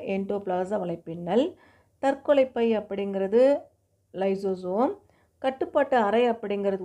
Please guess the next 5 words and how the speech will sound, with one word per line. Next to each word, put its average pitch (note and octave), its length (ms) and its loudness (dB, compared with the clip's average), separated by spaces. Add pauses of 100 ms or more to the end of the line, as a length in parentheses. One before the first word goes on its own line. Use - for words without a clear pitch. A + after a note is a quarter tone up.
உட்கரு. G#3+ 420 0 (640)
ஆற்றல் D#4 400 0
மையம் A#3+ 420 2
என்பது G#3 260 2 (140)
சைட்டோகாண்ட்ரியா. G#3 920 -4